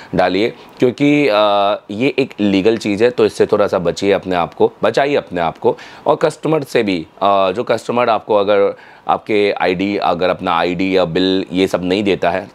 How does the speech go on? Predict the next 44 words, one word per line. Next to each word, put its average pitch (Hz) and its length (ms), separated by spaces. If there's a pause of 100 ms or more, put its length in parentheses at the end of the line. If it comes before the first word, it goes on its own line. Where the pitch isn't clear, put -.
तो 127 80
प्लीज़ 123 320
उसका 113 340
फ़ोन 104 280
रिपेयर 92 240
करने 90 220
की 87 100
ज़रूरत 85 380
नहीं 92 220
है। 123 160 (300)
उस 98 200
कस्टमर 95 360
को 95 100
बिल्कुल 85 280
कह 92 140
दो, 98 140
"भाई 92 200
जय 85 180
हिंद 92 160
जय 85 140
भारत, 90 340 (180)
निकल 85 320
जाओ, 80 220 (160)
जय 90 120
हिंद 110 220
जय 104 140
भारत, 95 360 (580)
अ, 90 180
फ़ौरन 123 380
फुर्ती 117 320
से 107 160
निकल 85 260
जाओ।" 73 160 (380)
तो 120 100
उस 135 200
कस्टमर - 380
को 135 100
कह 131 120
दो, 131 100
"भाई 127 120
जय 98 200
हिंद 104 140
जय 87 120
भारत, 90 320